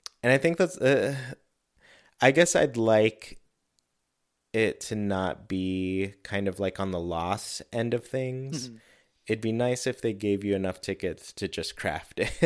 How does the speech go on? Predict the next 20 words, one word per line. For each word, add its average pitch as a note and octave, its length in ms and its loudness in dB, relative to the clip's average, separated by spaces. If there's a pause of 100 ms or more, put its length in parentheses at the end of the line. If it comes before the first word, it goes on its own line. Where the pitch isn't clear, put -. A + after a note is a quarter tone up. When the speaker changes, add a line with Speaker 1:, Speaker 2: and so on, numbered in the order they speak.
(400)
Speaker 1:
you F#3+ 80 2
Speaker 2:
Yeah, F#3+ 140 8
Speaker 1:
know? G#2 240 -2
Speaker 2:
right. C3+ 260 -2 (140)
Mm-hmm. C#3 300 -8 (840)
Speaker 1:
Um, G2 600 -4 (380)
because, F3+ 280 2
you A#3 100 0
know, A#3 140 2
it's F3+ 240 -2
still, A3 440 6 (200)
that's - 260 2
part G3+ 240 4
of C3 80 0
the G2 60 2
challenge, G2 580 2
I E2 80 -2
think, F2 360 -6
you F#2 100 -4
know? F#2+ 360 -4